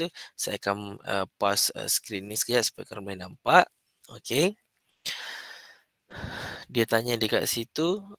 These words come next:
uh, sources of variation. Uh,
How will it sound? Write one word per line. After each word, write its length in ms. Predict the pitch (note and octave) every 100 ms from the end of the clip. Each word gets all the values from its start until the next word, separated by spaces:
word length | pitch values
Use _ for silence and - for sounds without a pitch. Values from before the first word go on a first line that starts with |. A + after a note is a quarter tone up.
| -
uh, 160 | A2 G#2+
sources 640 | G#2 - C#3 C3+ C#3+ -
of 240 | - A#2 A2
variation. 640 | G#2+ G2+ G2+ G2+ - F2+ F#2 G#2+ -
Uh, 400 | - - -